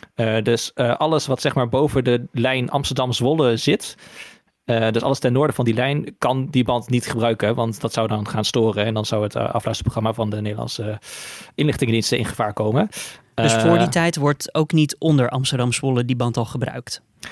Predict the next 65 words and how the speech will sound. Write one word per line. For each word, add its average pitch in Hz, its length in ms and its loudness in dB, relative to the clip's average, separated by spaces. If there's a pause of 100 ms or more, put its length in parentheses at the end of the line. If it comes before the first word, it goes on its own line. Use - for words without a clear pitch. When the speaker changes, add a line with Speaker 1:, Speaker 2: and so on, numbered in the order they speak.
(120)
Speaker 1:
Nee, 123 280 0
er 139 120 2
worden 151 200 4
wel 151 140 4
tests - 280 0
uitgevoerd, 139 680 0
eh, 117 380 2
onder 170 280 2
die 151 140 2
lijn, 196 480 0 (100)
eh, 117 180 2
maar 117 160 2
dus 120 100 -2
niet 147 140 4
boven 131 240 0
die 113 100 -2
lijn, 107 200 0
want 113 180 -2
dat 113 200 -4
zou 113 180 0
dus 113 140 -2
inderdaad 110 360 0
gewoon 110 240 -2
gaan, 107 260 0
eh, 107 120 -2
gaan 107 160 -6
storen. 107 420 -4 (500)
Eh, 104 100 0 (600)
maar 135 120 -2
goed, 139 160 2
we 123 60 2
moeten 135 220 2
dus 131 120 0
even 127 200 2
wachten 135 300 -2
tot 120 320 -2
dat, - 260 -4
eh, 117 460 2
dat 117 160 -2
afluisterstation 120 800 0
in 127 120 -2
het 117 100 0
buitenland, 120 640 0
eh, 113 280 0
is - 120 -2
opgebouwd 147 520 0
en 117 300 -2
in 113 200 -2
Friesland 120 380 0
dan 117 120 2
niet 117 100 -2
meer 117 140 0
gebruikt 113 300 -2
wordt, 123 180 -2
want 123 120 -2
dat 113 140 -4
is - 80 -14
de - 80 -2
oplossing 120 380 -2
die 107 100 0
de 110 60 -2
Nederlandse 107 360 -2
staat 110 280 -2
hiervoor, 113 300 -4
eh, 107 200 0